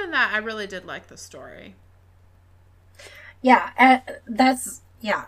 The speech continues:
Speaker 2: I am pretty much right on the exact same page.
Speaker 1: Yeah.
Speaker 2: I want, I'm giving it a Javalia as well because
Speaker 1: Yeah.
Speaker 2: I agree with you. It's not strong, but it has good flavor.
Speaker 1: Mm-hmm. Mm-hmm.
Speaker 2: It's, it, it's, you know, very go-, this one particularly because
Speaker 1: Yeah.
Speaker 2: it's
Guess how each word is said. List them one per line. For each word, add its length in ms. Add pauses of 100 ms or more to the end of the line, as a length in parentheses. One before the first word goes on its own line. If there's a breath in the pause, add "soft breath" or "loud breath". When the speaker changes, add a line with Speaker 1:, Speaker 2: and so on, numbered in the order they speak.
Speaker 2:
I 440
am 220
pretty 240
much 320
right 160
on 100
the 100
exact 280
same 220
page. 400
Speaker 1:
Yeah. 120
Speaker 2:
I 340
want, 420
I'm 140
giving 260
it 120 (100)
a 60
Javalia 300
as 140
well 260
because 920
Speaker 1:
Yeah. 80
Speaker 2:
I 20
agree 260
with 220
you. 240
It's 180
not 280
strong, 460
but 120
it 100
has 240
good 160
flavor. 560
Speaker 1:
Mm-hmm. 340 (640 loud breath)
Mm-hmm. 360
Speaker 2:
It's, 420 (100)
it, 180 (220)
it's, 540 (180)
you 140
know, 380 (680)
very 380
go-, 320
this 220
one 180
particularly 1080
because 480
Speaker 1:
Yeah. 120
Speaker 2:
it's 140